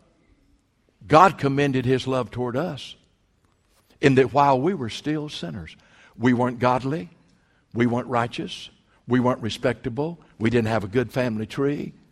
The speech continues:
but God commended his love toward us in that while we were yet sinners, Christ died for us.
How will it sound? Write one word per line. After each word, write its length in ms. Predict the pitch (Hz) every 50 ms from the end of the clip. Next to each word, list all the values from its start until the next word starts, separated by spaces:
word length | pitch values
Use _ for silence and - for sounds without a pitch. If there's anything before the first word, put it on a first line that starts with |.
| _ _ _ _ _ _ _ _ _
but 160 | - 113 -
God 340 | 113 131 131 143 151 135 -
commended 440 | - 127 117 117 120 120 117 113 107
his 220 | 104 110 107 101
love 260 | 110 110 110 110 98 -
toward 280 | - 110 107 107 101
us 340 | 120 139 143 120 104 - - - _ _ _ _ _ _ _ _ _ _ _ _
in 140 | - 123 113
that 200 | 110 117 - 95
while 260 | 113 123 123 120 117 107
we 160 | 107 127 131
were 120 | 117 120
yet 280 | 117 113 123 131 135 -
sinners, 720 | - - - 117 101 82 78 71 71 - - - - - - _ _ _ _ _ _ _ _ _ _ _ _ _ _ _ _ _ _ _ -
Christ 680 | - 107 98 95 95 104 101 - - - - - _ _ _ _
died 380 | - 98 82 78 71 71 71 -
for 280 | - - - - -
us. 240 | - - - - -